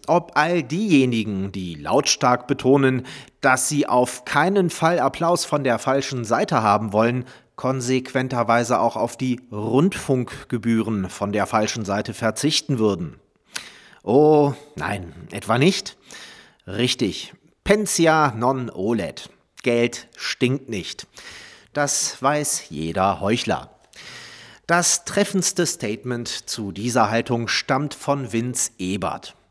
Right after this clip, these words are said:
Zitat: „Wer eine öffentliche Meinungsäußerung ausschließlich danach bewertet, wer diese Meinungsäußerung unterstützt oder ablehnt, der sollte eventuell darüber nachdenken,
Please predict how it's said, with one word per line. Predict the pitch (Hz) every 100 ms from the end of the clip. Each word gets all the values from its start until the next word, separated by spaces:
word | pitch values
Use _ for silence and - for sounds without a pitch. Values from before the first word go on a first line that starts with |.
| _ _ -
Zitat: | - 135 139 151 165 - _ - - - - - - - - -
„Wer | - 120 165 135
eine | 170 175
öffentliche | 170 185 202 - 190 185
Meinungsäußerung | 143 160 160 - 127 143 131 135 135 -
ausschließlich | 147 175 - - 151 156 151 156 135 120
danach | 120 160 135 110 -
bewertet, | 110 107 104 110 156 147 - - 65
wer | 82 80 95
diese | 113 117 113
Meinungsäußerung | 117 135 131 123 135 131 117 123
unterstützt | 127 123 110 - - 147 - - -
oder | 107 104 101 95 98
ablehnt, | 143 - 135 143 - - - - - - - _
der | 131 147 151 151
sollte | 120 147 226 - 196
eventuell | 120 127 120 127 131 98 104 104
darüber | 101 98 113 123 110
nachdenken, | 110 107 107 - 117 117 117